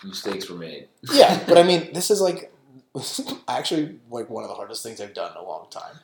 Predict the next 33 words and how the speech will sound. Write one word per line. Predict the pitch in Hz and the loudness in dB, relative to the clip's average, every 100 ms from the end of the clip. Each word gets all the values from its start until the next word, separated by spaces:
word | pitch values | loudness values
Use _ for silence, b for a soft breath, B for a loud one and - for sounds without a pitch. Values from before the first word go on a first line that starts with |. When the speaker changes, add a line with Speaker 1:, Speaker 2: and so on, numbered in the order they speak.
| _ | _
Speaker 1:
It | 131 | 0
was | 165 | 6
Speaker 2:
As | |
far | 202 | 8
as | 196 | 8
Speaker 1:
fun. | |
It | - | 2
was | 170 170 | 0 2
tough, | 196 - - 175 | 4 4 2 0
yeah. | 143 151 | 2 2
Speaker 2:
I | |
was | - | 2
trying | 190 190 | 2 2
to | 170 | 4
rank | 139 139 | 2 0
stuff. | - 170 170 | -2 -2 0
Like, | 151 175 | -2 -2
usually, | 226 233 220 | -2 2 4
like, | 147 120 | 4 2
I | - | -2
can, | 139 123 113 | -4 -10 -16
you | - 101 | -20 -20
know, | - _ _ _ - | -20 _ _ _ -8
for | - | -6
other | 127 143 | 0 0
things, | 143 151 143 | 0 -4 -4
I | |
can | 110 107 | -6 -8
make | 113 107 | -10 -6
it | |
out. | 107 120 156 - - | -2 0 -2 -6 -10
I | |
think | 104 | -4